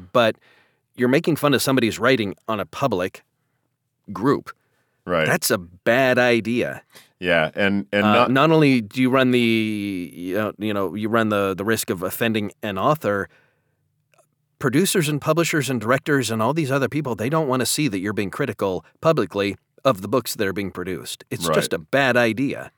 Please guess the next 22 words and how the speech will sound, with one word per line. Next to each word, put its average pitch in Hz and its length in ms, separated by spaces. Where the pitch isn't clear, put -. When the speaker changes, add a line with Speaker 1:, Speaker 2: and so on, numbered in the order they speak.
Speaker 2:
Yeah, 87 260
it's - 260
not 123 320
just 104 640
the 101 180
author 104 400
or 90 220
rights 92 280
holder 90 240
that 82 120
you're 82 140
dealing 95 300
with. 67 380
It's 90 240
other 98 220
people 95 300
who 87 140
see 107 220
that 78 420
and 85 200
think, 90 300
"Huh, - 320